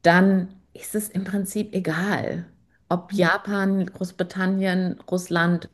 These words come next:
Speaker 1: whatever.
Speaker 2: Mhm. Ja,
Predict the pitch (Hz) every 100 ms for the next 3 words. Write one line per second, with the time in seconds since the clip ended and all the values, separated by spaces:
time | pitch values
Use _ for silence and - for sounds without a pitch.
0 | - _ _ _ _ _ - - - 160
1 | 151 127 131 131 - - _ _ _ _
2 | - 190 190 185 - _ _ _ _ _
3 | _ _ _ - 190 185